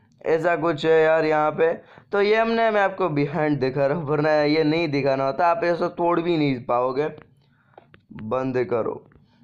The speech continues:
ओके गाइस, चलो और नीचे चलते हैं। फिर है गाइस यहाँ पे lapis and redstone की माइन। ये personally मुझे बढ़िया लग रही है, क्योंकि यार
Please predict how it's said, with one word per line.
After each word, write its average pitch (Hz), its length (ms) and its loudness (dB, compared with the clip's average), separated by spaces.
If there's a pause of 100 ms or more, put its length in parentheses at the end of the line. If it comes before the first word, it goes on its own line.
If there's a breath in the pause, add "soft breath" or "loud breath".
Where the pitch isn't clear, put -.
(120)
ओके 185 400 -2
गाइस, 170 400 0 (960)
चलो 196 260 0 (140)
और 214 260 4
नीचे 185 400 2
चलते 147 360 0
हैं। 156 180 2 (100)
फिर 247 260 2
है 247 220 2
गाइस 247 200 2
यहाँ 240 200 2
पे 240 120 -2 (120)
lapis 226 600 0
and 175 220 2
redstone 170 760 0
की 170 160 -4
माइन। 147 440 -2 (420 loud breath)
ये 208 280 0
personally 240 380 0
मुझे 214 220 2
बढ़िया 160 340 2
लग 143 180 2
रही 139 120 0
है, 151 80 0
क्योंकि 160 260 -4
यार 170 240 -2